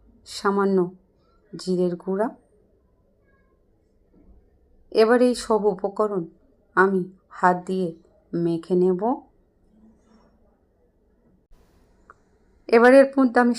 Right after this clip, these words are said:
সামান্য জল অ্যাড করে ভালো করে মেখে নেব, অল্প অল্প করে জল দিয়ে। ডোটা আমার মাখানো হয়ে গিয়েছে। এবারে হাতের তালুতে সাদা তেল নিয়ে গোল গোল আকারে শেপ দিয়ে নেব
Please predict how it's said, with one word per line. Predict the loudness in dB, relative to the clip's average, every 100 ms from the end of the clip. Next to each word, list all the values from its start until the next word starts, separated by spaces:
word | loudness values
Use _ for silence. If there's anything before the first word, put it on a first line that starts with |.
| -4
সামান্য | -2 0 -2 -4 -4
জল | -2 0
অ্যাড | -2 -4 -6
করে | -6 -6 -8 -14 _ _ _ _ _ _ _ _ _
ভালো | -2 0 0
করে | -2 -2
মেখে | 0 -2 -2 -4
নেব, | -4 -4 -4 -2
অল্প | -2 0
অল্প | -2 -2 -8
করে | -4 -6 -4
জল | -6 -6 -6
দিয়ে। | -6 -8 _ _ _ _ _ _ _
ডোটা | 2 4 4
আমার | 4 4
মাখানো | 2 0 -2 -4 -2
হয়ে | -2 -4
গিয়েছে। | -4 -6 -8 -10 -12 -14 _ _ _ _ _ _
এবারে | -2 2 2 0 -6 _ _ _ _ _
হাতের | -4 -2 0 0
তালুতে | -2 -2 -6 -10
সাদা | -8 -8 -6
তেল | -6 -6 -4 0
নিয়ে | 0 -2 -6 _ _ _ _ _ _ _ _ _ _
গোল | 2 2 4
গোল | 0 -2 0
আকারে | -2 -2 -6 -8 -14 _ -18 -16
শেপ | -8 -8 -4
দিয়ে | -2 0
নেব | 0 -2